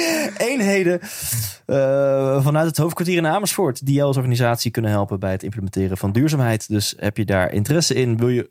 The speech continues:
hulp bij het implementeren van een duurzaam beleid binnen je organisatie? Check dan de duurzameadviseurs punt N L. Of als jij zelf jezelf geroepen voelt, of iemand die je kent, of iemand die net afgestudeerd is, whatever, waarvan je denkt, "Ja,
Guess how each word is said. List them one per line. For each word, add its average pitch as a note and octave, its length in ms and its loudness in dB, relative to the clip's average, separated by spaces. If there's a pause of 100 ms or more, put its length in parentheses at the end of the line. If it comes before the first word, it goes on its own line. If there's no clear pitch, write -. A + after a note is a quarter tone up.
(120)
hulp G3 440 0
bij B2+ 300 2
het A#2 260 0
implementeren G#2 600 -2
van G2 360 -2
een F#2 220 -2
duurzaam G#2 320 0
beleid B2+ 320 2
binnen B2+ 200 0
je A#2 60 0
organisatie? A#2+ 640 0 (320)
Check A#2 240 -2
dan A2 180 0
de G#2+ 100 0
duurzameadviseurs A2+ 680 0
punt C#3 200 -2
N B2 80 0
L. A2+ 120 2
Of G#2 120 -6
als A2+ 120 0
jij G#2+ 160 0
zelf G3 440 0 (240)
jezelf A#2+ 280 0
geroepen F3+ 440 0
voelt, D#3+ 280 2
of A2+ 220 -2
iemand G#2 220 0
die G#2+ 100 0
je A2 60 2
kent, G3+ 380 -2 (500)
of - 140 -4
iemand A#2 220 2
die A2+ 80 4
net G#2+ 120 2
afgestudeerd C#3+ 500 0
is, B2 100 0
whatever, A#2+ 340 2
waarvan A2 200 2
je G2+ 60 0
denkt, G2 180 0
"Ja, C#3 200 0